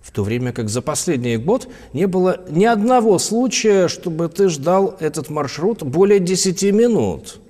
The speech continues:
И настроение твоё тут ни при чём. Ты пришёл на работу, а там оборудование поломалось.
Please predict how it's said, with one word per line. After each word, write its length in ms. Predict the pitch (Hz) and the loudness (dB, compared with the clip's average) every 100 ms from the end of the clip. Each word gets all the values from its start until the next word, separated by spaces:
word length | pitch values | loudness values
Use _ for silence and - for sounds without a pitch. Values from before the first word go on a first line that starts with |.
| _ _ _ _ _ _ | _ _ _ _ _ _
И 100 | 104 | -4
настроение 720 | 104 95 - 101 92 160 240 233 | -4 -4 -6 -6 -2 -2 -2 -4
твоё 480 | - 151 120 92 | -6 -6 -4 -4
тут 380 | 82 143 147 - | -6 -10 -12 -8
ни 160 | 120 156 | -6 -6
при 260 | - 170 | -4 -4
чём. 640 | 165 - 151 82 69 - - _ _ _ _ _ _ _ _ _ _ _ _ _ | -4 -6 -4 -6 -10 -16 -20 _ _ _ _ _ _ _ _ _ _ _ _ _
Ты 80 | - | -8
пришёл 340 | 139 175 - 190 | -6 -4 0 0
на 120 | 202 | 2
работу, 1000 | 214 196 262 262 151 107 92 85 76 - - | 0 0 -2 -4 -4 -2 -2 -4 -8 -14 -12
а 140 | 143 | -6
там 240 | 208 202 - - | -2 -4 -4 -2
оборудование 840 | 185 190 233 180 135 123 123 117 | 0 4 4 4 4 0 0 0
поломалось. 960 | 117 120 117 101 80 78 78 - - | 0 0 2 0 -4 -8 -12 -14 -16